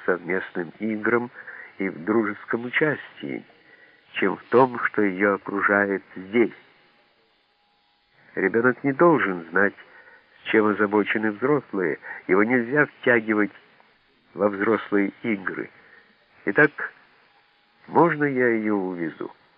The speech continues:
"Ну, как хочешь", устало согласилась Агнес. "В последнее время мне даже кажется, она бы любила тебя, если бы ты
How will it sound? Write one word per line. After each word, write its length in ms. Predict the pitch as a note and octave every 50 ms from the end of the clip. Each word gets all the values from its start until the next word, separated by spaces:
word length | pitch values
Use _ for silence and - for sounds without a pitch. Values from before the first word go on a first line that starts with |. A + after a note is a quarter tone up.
| _ _ _ _ _ _ _ _ _ _ _ _ _ _ _ _ _ _ _ _ _ _ _ _ _ _ _ _ _ _ _ _ _ _ _ _ _ _ _ _
"Ну, 300 | - - - D#2+ F2 A2 C#3+
как 240 | - E3 E3 E3+ -
хочешь", 680 | - - - - G2 G#2 A2 - - B2 A2+ - -
устало 460 | A2+ G#2 - - - A2 G#2 G2+ G2 -
согласилась 640 | - G2+ G2 G#2 G#2 F#2+ - A2 G#2 F#2+ F#2+ - -
Агнес. 420 | G2 F#2+ F#2 F#2+ F2+ F2 E2 C#2 - - _ _ _ _ _ _ _ _ _ _ _ _ _ _ _ _ _ _ _ _ _ _ _ _ _ - - _ _ _ _
"В 40 | -
последнее 520 | F#2 F2 - - A#2+ C#3+ F3 D#3+ C#3+ C3
время 340 | A#2 B2 C3+ C3+ B2+ B2+ A#2+
мне 200 | A#2 A#2 A#2+ A#2+
даже 280 | A2+ A#2 A2 A2 A2+
кажется, 360 | G#2+ - - G#2 - D2+ D2+ - _ _ _ _ _ _ _ _ _ _ _ _ _ _ _ _ _ _ _ _ _ _ _ _ _ _ _ _ _ _ _ _ _ _ _ _ _ _ _ _ - -
она 380 | F#2 F#2 F2 F2+ G#2+ C3 D3
бы 140 | C#3+ C#3 C#3
любила 540 | C3+ C3 A#2 G#2+ A2+ C#3+ D#3 D#3 C3+ A2 F#2
тебя, 480 | - - - E2 E2 F2 F2+ F2 D#2+
если 360 | D#2 D#2 E2+ F#2+ F#2 - - G2+
бы 120 | G2 G2+ F#2+
ты 260 | - A2+ A2+ G#2+ -